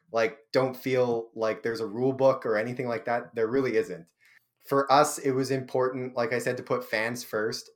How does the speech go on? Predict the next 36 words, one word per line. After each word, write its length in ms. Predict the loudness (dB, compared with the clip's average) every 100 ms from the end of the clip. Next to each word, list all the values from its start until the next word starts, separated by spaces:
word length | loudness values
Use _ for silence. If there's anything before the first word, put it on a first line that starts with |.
| -6
and 180 | -6 -4
to 80 | -6
really 200 | -4 -4
focus 540 | -2 -2 -2 -4 -6 -6
on, 240 | -4 -2
like, 340 | -4 -4 -6 -8
engaging 540 | -8 -6 -6 -6 -6
with 100 | -6
them, 120 | -8
having 260 | -4 -4 -4
conversations 640 | -4 -6 -6 -8 -8 -8
with 140 | -12 -14
them, 220 | -16 -18 _ _ _ _
uh, 120 | -8 -8
because 280 | -6 -4
that, 300 | 2 2 2 -8 _ _ _ -4
like, 180 | -2 -2
to 100 | 0
me, 420 | 2 2 2 0 -6 _ _
creates 340 | -2 0 0 -4
the 80 |
strongest 440 | -6 -2 -2 -2 -4
relationship 540 | 0 0 -2 -8 -8
between 300 | -8 -10 -10
the 40 | -10
team 480 | -10 -8 -8 -10 -14 _ _ _ -4
and 220 | -4 -4
curling 360 | -4 -4 -4 -2
fans 240 | -2 -2
in 80 | -6
general, 380 | -2 -2 -2 -4
not 240 | -6 -6
just 260 | -2 -2 -2
the 80 | -10
team's 380 | -8 -8 -8
fans. 440 | -8 -10 -12 -20